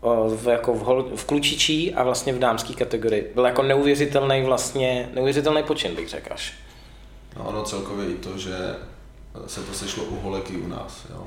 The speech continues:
Speaker 2: Nevím,
Speaker 1: Hmm.
Speaker 2: jestli ten rok byl, eh, pro českou házenou, eh, ve hvězdách nějak jako dobře poskládaný.
Speaker 1: Hmm.
Speaker 2: Protože,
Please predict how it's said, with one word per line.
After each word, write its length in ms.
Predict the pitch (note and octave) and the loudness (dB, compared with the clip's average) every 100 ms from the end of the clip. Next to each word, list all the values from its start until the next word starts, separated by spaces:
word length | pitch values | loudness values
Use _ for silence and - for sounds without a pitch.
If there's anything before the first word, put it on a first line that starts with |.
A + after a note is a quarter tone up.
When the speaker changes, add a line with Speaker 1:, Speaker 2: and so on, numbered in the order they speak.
| F#2+ | -10
Speaker 2:
Nevím, 180 | F2+ C3 | -4 0
Speaker 1:
Hmm. 100 | C3 | 0
Speaker 2:
jestli 220 | B2+ G2 | 0 -4
ten 220 | G2+ G2+ | -4 -2
rok 440 | F#2 G2 A2+ - - - - - - - | 0 2 0 -4 -14 -18 -20 -20 -20 -14
byl, 580 | F2+ F#2+ F#2 F2+ F2 F2 | -8 -4 -2 -2 -4 -6
eh, 80 | F2+ - - - | -8 -12 -18 -16
pro 160 | - F#2 | -12 -10
českou 380 | - G2+ - F#2+ | -8 -8 -8 -6
házenou, 760 | F#2+ F2+ F2+ F2+ F2+ F2 E2+ - | -6 -6 -6 -6 -4 -6 -8 -12
eh, 240 | F2 F2 - - - - - - - - - | -14 -12 -14 -16 -20 -20 -20 -20 -20 -18 -10
ve 100 | G2 | -8
hvězdách 680 | G2 F#2+ F#2+ F#2+ F2 - | -6 -6 -4 -2 -2 -4
nějak 160 | F#2 F2 | -6 -6
jako 240 | F2 F2+ | -8 -8
dobře 380 | F2+ F#2 F2+ G2 | -8 -8 -8 -8
poskládaný. 680 | - - - F2+ E2+ D2+ C#2+ - | -6 -8 -4 -4 -4 -6 -10 -10
Speaker 1:
Hmm. 260 | C3+ B2+ B2+ - - - | -8 -6 -8 -12 -18 -14
Speaker 2:
Protože, 840 | F2+ F2 - F#2 F2+ F2+ F2 F2 | -12 -10 -8 -8 -4 -4 -4 -6